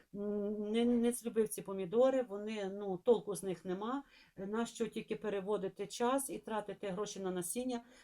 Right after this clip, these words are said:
Шановні мої глядачі, я просто закохалася в томати гноми.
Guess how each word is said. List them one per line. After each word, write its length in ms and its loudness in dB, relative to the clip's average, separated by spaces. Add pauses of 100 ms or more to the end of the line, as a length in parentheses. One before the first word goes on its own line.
Шановні 500 0
мої 180 -4
глядачі, 520 -6 (120)
я 180 -4
просто 380 -2
закохалася 760 -2
в 80 -8
томати 460 -2
гноми. 380 0